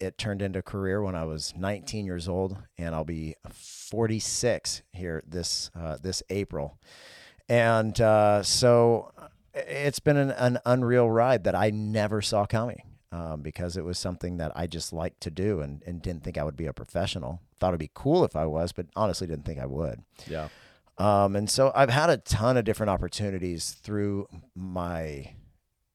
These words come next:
Speaker 1: my time in the sport, between meeting people, traveling places. Um, but I can, I can really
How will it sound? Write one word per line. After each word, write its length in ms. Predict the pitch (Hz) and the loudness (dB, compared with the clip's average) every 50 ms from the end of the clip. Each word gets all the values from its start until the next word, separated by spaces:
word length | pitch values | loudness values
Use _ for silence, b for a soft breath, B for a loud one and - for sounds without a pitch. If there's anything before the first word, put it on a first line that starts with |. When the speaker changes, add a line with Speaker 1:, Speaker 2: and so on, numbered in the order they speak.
| _ _ _ _ - | _ _ _ _ -4
Speaker 1:
my 140 | 95 107 104 | -2 -2 0
time 240 | - 113 117 117 | 2 2 2 2
in 60 | 110 98 | 2 0
the 60 | 90 | -2
sport, 380 | - - - 110 117 101 - | -4 -2 0 0 0 0 0
between 720 | - 82 82 - - - 98 95 92 92 92 90 87 82 b b b b b b b | -4 -12 -12 -12 -10 -8 -6 -6 -4 -4 -6 -8 -10 -12 b b b b b b b
meeting 380 | - 101 113 120 123 117 120 104 | -6 -4 -2 0 0 -2 -2 -6
people, 340 | - 117 110 95 104 110 107 | -6 -8 -6 -4 -4 -6 -6
traveling 480 | - - 123 107 117 117 110 110 107 | -4 0 2 2 2 2 2 0 -2
places. 680 | - - 107 104 101 95 - - 101 98 95 90 - - _ _ - | -2 0 2 2 2 0 -2 -2 -2 -2 -2 -4 -6 -10 _ _ -8
Um, 420 | - 92 90 90 87 87 85 87 - B B B B B B B B B B - | -4 -2 -2 0 -2 -2 -4 -6 -10 B B B B B B B B B B 4
but 140 | - 120 107 | 6 6 8
I 140 | 123 123 120 | 6 4 4
can, 280 | - 135 123 120 117 - | 4 0 0 0 -2 -2
I 100 | 104 107 | -2 -2
can 180 | 110 - 113 110 | 0 0 -2 -2
really 540 | 110 123 135 147 151 151 135 123 117 110 | 0 2 2 2 2 2 0 0 -2 -4